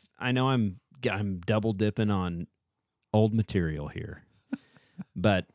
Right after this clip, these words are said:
if you haven't heard the song by Bananas at Large called The Thirty Point Buck, she is describing a triple double barreled, a, uh,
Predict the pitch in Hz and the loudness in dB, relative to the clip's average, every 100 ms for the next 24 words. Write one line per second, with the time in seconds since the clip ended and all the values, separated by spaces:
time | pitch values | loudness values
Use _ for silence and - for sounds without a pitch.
0 | _ _ _ _ _ _ _ _ _ _ | _ _ _ _ _ _ _ _ _ _
1 | _ _ _ _ 139 120 135 160 143 127 | _ _ _ _ 4 6 6 6 4 2
2 | 110 - 117 113 104 98 92 92 92 98 | 2 2 4 4 4 4 4 2 4 2
3 | 92 - 92 87 85 80 - - _ _ | 0 -2 -2 0 -2 -6 -12 -20 _ _
4 | - 104 87 92 92 87 82 90 85 - | -4 -2 0 -2 -2 -2 -2 -4 -6 -4
5 | 85 80 - _ - - _ _ _ _ | -6 -6 -10 _ -16 -16 _ _ _ _
6 | _ - - - 180 160 - 107 - - | _ -12 -2 4 6 4 2 0 0 0
7 | 104 104 87 82 82 - _ _ _ _ | 2 2 0 -4 -6 -10 _ _ _ _
8 | _ _ - 98 - 113 110 104 92 87 | _ _ -10 -4 -2 0 2 0 0 0
9 | 92 90 85 - - _ _ _ _ - | 0 0 -2 -8 -20 _ _ _ _ -20
10 | - - 110 98 85 | -16 0 2 2 0